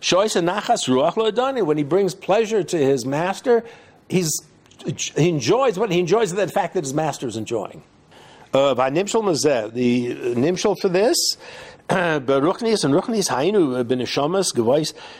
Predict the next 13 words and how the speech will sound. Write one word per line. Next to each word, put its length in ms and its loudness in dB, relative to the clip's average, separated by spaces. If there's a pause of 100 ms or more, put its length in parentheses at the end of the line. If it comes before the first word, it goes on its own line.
This 240 2
is 560 0 (400)
uh, 460 -2
it, 200 -4
it's 260 -8
actually 340 -2
in 80 -2
this, 160 0 (160)
in 140 -2
this 160 0
ice. 260 0 (1000)
These 240 2
are 220 0